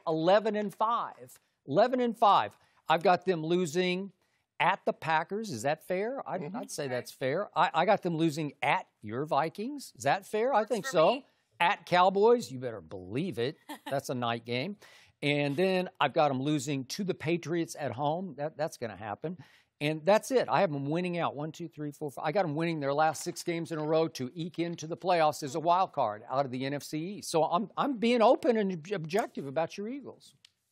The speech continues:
Speaker 3: You okay
Speaker 1: Yeah.
Speaker 3: with that?
Speaker 1: Fly,
Speaker 2: Worry about it.
Speaker 1: Eagles, fly.
Speaker 3: You're not
Speaker 2: They're gonna
Speaker 3: worried?
Speaker 2: fly all over them Cowboys.
Speaker 1: Okay. All right.
Speaker 3: That's all we got?
Speaker 2: Unfortunately, I'm gonna be on the sideline cheering
Speaker 1: Uh,
Speaker 2: on my, my homeboy.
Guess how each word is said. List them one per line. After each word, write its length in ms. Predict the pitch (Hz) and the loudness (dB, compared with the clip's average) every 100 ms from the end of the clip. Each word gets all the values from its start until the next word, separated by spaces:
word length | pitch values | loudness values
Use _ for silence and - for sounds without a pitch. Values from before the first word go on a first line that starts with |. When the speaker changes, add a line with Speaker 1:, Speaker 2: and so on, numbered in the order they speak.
| _ | _
Speaker 3:
You 100 | 202 | -20
okay 160 | 208 139 | -12 -8
Speaker 1:
Yeah. 80 | 196 | -8
Speaker 3:
with 100 | 262 | -6
that? 160 | 294 330 | -6 2
Speaker 1:
Fly, 200 | 175 220 | 6 6
Speaker 2:
Worry 80 | |
about 60 | 214 | 4
it. 40 | 220 | 2
Speaker 1:
Eagles, 220 | 226 220 | -2 -2
fly. 360 | 247 247 196 - _ - - | 0 0 0 -8 _ -20 -16
Speaker 3:
You're 80 | |
not 60 | 196 | -12
Speaker 2:
They're 40 | 185 | -12
gonna 20 | 104 | -10
Speaker 3:
worried? 80 | 110 | -2
Speaker 2:
fly 100 | 120 | 0
all 240 | 120 117 | 2 0
over 120 | 113 | -4
them 80 | 113 | -6
Cowboys. 520 | 95 107 101 95 92 | -4 -2 -2 -6 -6
Speaker 1:
Okay. 360 | 139 135 185 220 233 - - - | -6 -6 -6 -8 -10 -20 -20 -12
All 120 | 135 | -10
right. 280 | 175 226 160 _ _ _ _ _ _ | -8 -10 -14 _ _ _ _ _ _
Speaker 3:
That's 80 | 202 | -14
all 60 | |
we 80 | 196 | -12
got? 260 | 196 208 277 _ _ | -8 -8 -8 _ _
Speaker 2:
Unfortunately, 520 | 170 170 208 196 175 165 | 0 2 0 0 2 2
I'm 140 | 165 | 2
gonna 160 | 156 135 | 0 -2
be 60 | |
on 80 | 127 | -2
the 60 | 117 | -2
sideline 580 | 120 110 104 101 95 87 _ _ _ _ _ _ _ | 0 0 0 -4 -8 -14 _ _ _ _ _ _ _
cheering 320 | - 151 131 | -4 -2 0
Speaker 1:
Uh, 60 | 123 | -2
Speaker 2:
on 260 | 117 104 | -2 -6
my, 120 | 104 110 | -4 -4
my 120 | 104 | -4
homeboy. 440 | 117 107 98 90 | -6 -6 -8 -12